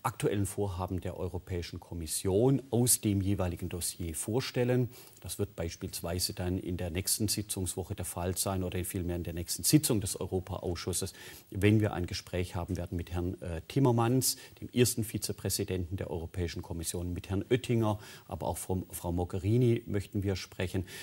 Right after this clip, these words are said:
Das heißt, beispielsweise Herr, bei Herrn Timmermans wird die sogenannte Rechtsstaatsinitiative im Vordergrund stehen. Wir hatten auch jüngst in der Europäischen Union Vorkommnisse, die uns nicht zufriedenstellen können. Das heißt, da geht es dann darum, dass auf die Staaten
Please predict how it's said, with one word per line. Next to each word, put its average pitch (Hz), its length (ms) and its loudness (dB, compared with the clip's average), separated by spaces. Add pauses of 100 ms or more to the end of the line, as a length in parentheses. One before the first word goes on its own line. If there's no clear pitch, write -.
(100)
Das - 180 -2
heißt, 110 360 4
beispielsweise 110 760 2
Herr, 90 160 0
bei 87 220 -4
Herrn 85 220 0
Timmermans 110 580 2 (180)
wird 110 120 -2
die 98 60 0
sogenannte 104 500 2
Rechtsstaatsinitiative 90 1400 0 (160)
im 90 280 -2
Vordergrund 87 560 -6
stehen. 101 440 -2 (280)
Wir 85 200 0
hatten 101 420 2
auch 90 260 -2
jüngst 110 360 4
in 113 140 2
der 104 180 2
Europäischen 92 580 -2
Union 90 380 -2
Vorkommnisse, 110 760 2 (340)
die 113 60 -4
uns 123 240 2
nicht - 180 0
zufriedenstellen 90 1040 0
können. 98 380 2 (240)
Das - 180 -2
heißt, 110 340 4
da 95 120 2
geht 110 220 -4
es 107 140 -2
dann 104 200 0
darum, 104 360 0
dass 95 200 -4
auf - 80 -6
die 87 100 -6
Staaten - 460 0